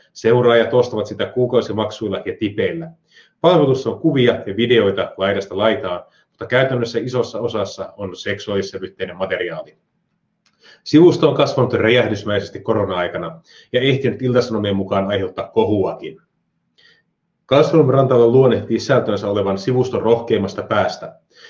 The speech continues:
Hän kuvaa palveluun enimmäkseen videoita ja saattaa nähdä paljon vaivaa niiden eteen. Toisinaan hän kuuntelee tilaajiaan ja toteuttaa heidän toiveitaan.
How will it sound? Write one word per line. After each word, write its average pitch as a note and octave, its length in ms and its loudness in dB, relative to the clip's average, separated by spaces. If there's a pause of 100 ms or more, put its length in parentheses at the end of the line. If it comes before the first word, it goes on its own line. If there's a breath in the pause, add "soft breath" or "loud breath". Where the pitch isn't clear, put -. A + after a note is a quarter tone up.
Hän A2 140 -6
kuvaa B2+ 280 2
palveluun C3 520 4
enimmäkseen G#2 480 -2
videoita A2 640 2
ja G2+ 80 -10
saattaa G2+ 300 -4
nähdä F#2 180 -6
paljon G#2+ 360 0
vaivaa G2 340 0
niiden F#2+ 280 -4
eteen. F#2+ 340 -6 (800 soft breath)
Toisinaan F3 420 4
hän C#3+ 100 0
kuuntelee A2+ 380 -2
tilaajiaan B2+ 580 2
ja B2+ 60 2
toteuttaa A2+ 440 -2
heidän G#2+ 200 -4
toiveitaan. F2 600 -4